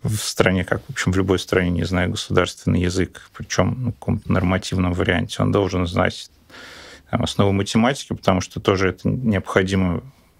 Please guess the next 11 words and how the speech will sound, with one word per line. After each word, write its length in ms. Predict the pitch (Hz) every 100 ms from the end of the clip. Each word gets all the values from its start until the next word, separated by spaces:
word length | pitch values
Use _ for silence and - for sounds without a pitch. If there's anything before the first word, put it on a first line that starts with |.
| -
любому 380 | 95 95 92 90
человеку 400 | - 98 - 107
в 60 |
жизни, 340 | 101 92 101 101
уметь 300 | 104 104 -
там 200 | - 98
базово 360 | 90 - 104
считать, 640 | - - - 98 101 - - - - - - - - - - - - - -
умножить, 500 | 92 101 104 101 -
поделить, 760 | 87 90 90 98 - - -
там, 260 | - 107